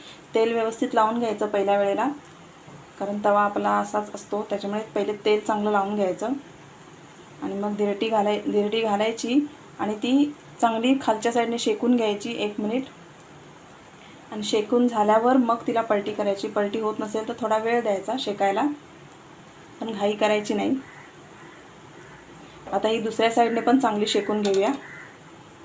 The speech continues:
आता इथे आपली धिरडी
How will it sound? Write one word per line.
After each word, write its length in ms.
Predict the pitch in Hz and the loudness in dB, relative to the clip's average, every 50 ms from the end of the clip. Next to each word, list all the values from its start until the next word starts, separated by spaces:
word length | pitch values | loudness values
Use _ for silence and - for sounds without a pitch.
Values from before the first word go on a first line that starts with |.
| - - - - - - - - - - - - - - - - - - - - - - - - - - | -20 -20 -20 -20 -20 -20 -20 -20 -20 -20 -20 -20 -20 -20 -20 -20 -20 -20 -20 -20 -20 -20 -20 -20 -12 -10
आता 160 | 202 196 - | -10 -4 -2
इथे 320 | 208 208 208 208 214 220 - | -2 -2 0 0 -2 0 -2
आपली 280 | - - - 196 208 208 | -6 -6 -2 0 0 0
धिरडी 480 | 208 214 196 196 190 208 254 294 294 | 0 0 -4 -2 -2 2 2 2 0